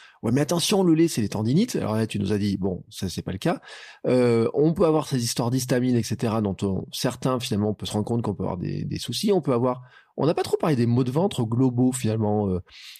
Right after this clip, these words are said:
Par exemple, euh, je sais pas si, par exemple, je, je cours, tu vois, moi, je me suis rendu compte que, euh, il y a certains produits, je les supporte pas quand je vais courir.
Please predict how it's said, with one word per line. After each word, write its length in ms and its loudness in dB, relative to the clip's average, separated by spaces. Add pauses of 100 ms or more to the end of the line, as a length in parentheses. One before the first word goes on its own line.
(140)
Par 100 0
exemple, 360 0
euh, 500 2
je 80 -6
sais 80 -2
pas 160 0
si, 220 0
par 160 -2
exemple, 160 0
je, 280 -6
je 140 -2
cours, 400 0 (400)
tu 80 -2
vois, 140 2
moi, 160 2
je 60 0
me 40 0
suis 160 -2
rendu 220 0
compte 260 2
que, 120 0
euh, 1080 2
il 60 0
y 40 2
a 20 2
certains 300 -2
produits, 340 0
je 60 0
les 60 2
supporte 360 -6
pas 200 2
quand 120 -2
je 100 -2
vais 40 0
courir. 320 -4